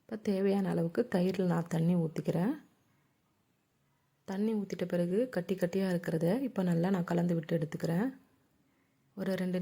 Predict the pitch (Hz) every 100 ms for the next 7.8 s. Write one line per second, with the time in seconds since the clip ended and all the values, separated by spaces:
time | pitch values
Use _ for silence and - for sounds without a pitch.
0 | 180 185 240 202 170 175 185 180 175 165
1 | 160 160 180 262 - _ _ _ _ _
2 | _ _ _ _ _ _ _ _ _ _
3 | _ _ _ _ 190 185 208 202 190 196
4 | 180 175 170 170 170 208 233 285 - _
5 | _ _ _ _ _ _ _ _ _ _
6 | _ _ _ _ _ _ _ _ _ _
7 | 190 202 196 208 202 185 180 180